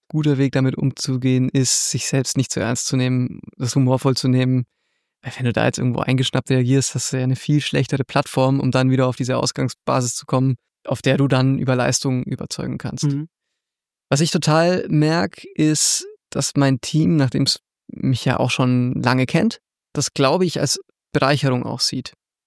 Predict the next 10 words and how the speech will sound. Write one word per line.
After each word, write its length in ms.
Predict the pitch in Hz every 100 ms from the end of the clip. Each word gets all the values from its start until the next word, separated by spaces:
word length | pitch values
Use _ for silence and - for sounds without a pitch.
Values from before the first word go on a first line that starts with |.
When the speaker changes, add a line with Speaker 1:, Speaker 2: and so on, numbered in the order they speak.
| _ _ _ _ _ -
Speaker 1:
Weil 560 | 139 131 135 139 - - _ _ _ _ -
das 160 | 139 151
ist 100 | -
ja 100 | -
auch 160 | -
eine 80 | 139
Chance, 540 | - - 147 160 -
ein 120 | 135 131
großes 400 | - 147 131 -
Asset, 600 | 156 - 147 160 -